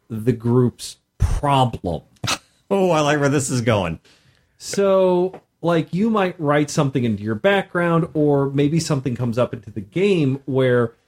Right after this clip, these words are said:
Speaker 1: this is your thing. This is what you do, man. It's like you're all about it. And you get to the point where that's the only thing you're gonna roleplay about.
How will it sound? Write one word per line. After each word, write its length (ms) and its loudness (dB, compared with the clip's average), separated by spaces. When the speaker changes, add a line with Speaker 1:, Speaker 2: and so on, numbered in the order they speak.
Speaker 1:
this 300 -4
is 160 -4
your 240 0
thing. 640 0
This 160 0
is 140 0
what 200 -2
you 160 2
do, 500 0
man. 440 2
It's 260 -2
like 240 0
you're 180 -4
all 340 4
about 460 0
it. 220 -4
And 380 0
you 140 0
get 240 0
to 80 -2
the 100 -2
point 560 -4
where 680 0
that's 200 2
the 60 0
only 140 2
thing 140 0
you're 100 0
gonna 160 2
roleplay 420 0
about. 280 -16